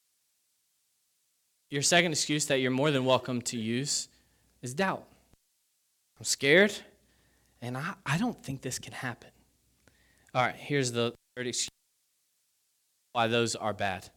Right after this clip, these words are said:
<laughs> All right, here, let's keep reading the story. Verse thirty-five. The angel answered,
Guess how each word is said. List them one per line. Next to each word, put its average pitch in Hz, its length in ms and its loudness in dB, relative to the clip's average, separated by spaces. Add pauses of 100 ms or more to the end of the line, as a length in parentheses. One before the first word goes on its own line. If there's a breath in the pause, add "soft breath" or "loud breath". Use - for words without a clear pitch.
<laughs> - 120 -8
All 151 180 -2 (600 loud breath)
right, 120 160 0
here, 120 180 0
let's 135 200 0
keep 127 160 0
reading 120 180 2
the 107 60 -2
story. 104 300 -6 (520)
Verse 135 180 0
thirty-five. 107 540 -2 (1600 loud breath)
The 156 140 4
angel 190 480 8
answered, 160 580 4